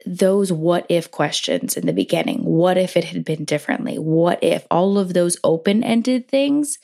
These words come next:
spiral? And it can leave you in this cycle that just keeps going and going and going.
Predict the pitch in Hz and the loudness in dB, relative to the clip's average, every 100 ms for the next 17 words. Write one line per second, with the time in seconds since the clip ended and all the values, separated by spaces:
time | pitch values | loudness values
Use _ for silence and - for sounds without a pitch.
0 | - - - _ - - - 156 240 294 | -18 -20 -20 _ -8 -4 -2 0 0 0
1 | - - - _ - 190 185 - 185 180 | -4 -6 -12 _ -2 0 0 0 0 2
2 | 202 214 214 - 175 160 165 - - 196 | 0 0 0 0 0 -2 -2 -4 -2 -2
3 | 240 180 196 190 - - - 185 - 175 | 0 0 0 -2 -4 -4 -4 -4 0 2
4 | 185 170 156 151 156 147 151 214 196 - | 2 0 -2 -2 -2 -4 0 0 2 -2